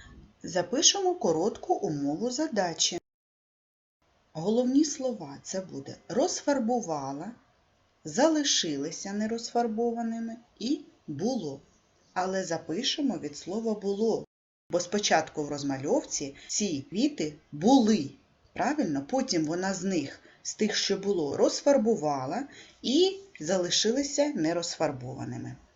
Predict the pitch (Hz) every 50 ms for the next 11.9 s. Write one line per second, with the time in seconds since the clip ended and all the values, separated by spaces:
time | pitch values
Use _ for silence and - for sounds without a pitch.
0 | _ _ - - - - - _ - 208 202 - - - 139 135 131 - - -
1 | - _ - 139 139 180 233 254 202 160 160 147 151 185 285 - - - _ _
2 | _ _ _ _ _ _ _ _ _ _ - 156 165 226 254 254 - - 240 247
3 | 233 196 196 220 214 170 170 160 147 143 139 - 135 - - - - _ _ _
4 | _ _ _ _ _ _ _ _ _ _ _ _ _ _ _ _ _ _ 156 147
5 | 170 208 226 240 240 233 - - 175 156 143 139 139 135 - - - - - -
6 | - _ _ _ _ _ _ _ _ _ _ _ _ _ _ _ - 196 233 233
7 | - - 269 269 262 247 285 277 320 381 415 359 302 240 185 190 208 202 175 156
8 | 143 127 131 - - 170 175 175 - - 208 208 208 208 - 214 202 220 220 -
9 | _ _ _ _ _ - - - _ _ _ _ _ _ _ 143 123 143 202 214
10 | 226 254 240 - - 381 415 381 285 220 - - 170 165 - - 233 226 - -
11 | 151 147 143 147 151 - - 156 165 175 180 - - - - 240 254